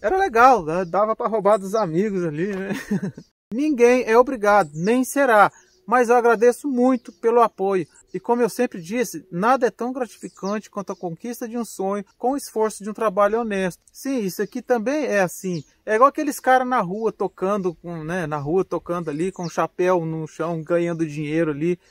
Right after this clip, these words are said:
Qual o problema? Tipo, se não quer dar, é só assistir de graça. Mas impedir e criticar quem apoia, aí não, né? É um trabalho honesto, como qualquer outro.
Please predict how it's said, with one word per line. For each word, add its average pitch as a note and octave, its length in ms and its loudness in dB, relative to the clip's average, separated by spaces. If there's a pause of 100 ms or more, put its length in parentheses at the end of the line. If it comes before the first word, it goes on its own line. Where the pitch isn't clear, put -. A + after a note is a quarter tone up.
(220)
Qual G#4 140 2
o G#4 60 2
problema? G3 640 0
Tipo, A3+ 380 -4
se C#4 220 -8
não F4 120 -4
quer F#3 220 -2
dar, G#3 320 4
é G3 80 -2
só - 160 -4
assistir C#4+ 420 -4
de D4 140 -6
graça. C4 460 -2 (640)
Mas G#3 240 -2
impedir C4 580 -2
e C4 60 -4
criticar G3+ 540 -4
quem A3+ 180 -8
apoia, G#3+ 560 0
aí B3+ 160 -4
não, A3 260 -2
né? G3+ 220 -6 (480)
É B3+ 100 4
um B3+ 100 4
trabalho C4+ 420 2
honesto, B3 420 -4
como G3 240 -6
qualquer G3 420 -4
outro. G#3+ 460 -2